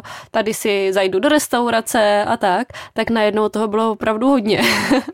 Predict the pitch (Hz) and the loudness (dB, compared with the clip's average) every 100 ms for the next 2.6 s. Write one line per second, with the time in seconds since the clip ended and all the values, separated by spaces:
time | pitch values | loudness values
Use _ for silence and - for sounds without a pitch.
0 | _ _ - - - - - 202 202 - | _ _ -14 -12 -12 -10 -6 -4 -6 -4
1 | 214 202 202 202 208 - 208 202 208 214 | 0 0 0 -4 -8 -10 -8 -6 -6 -4
2 | 208 202 - 175 165 - | -4 -6 -6 -4 -4 -6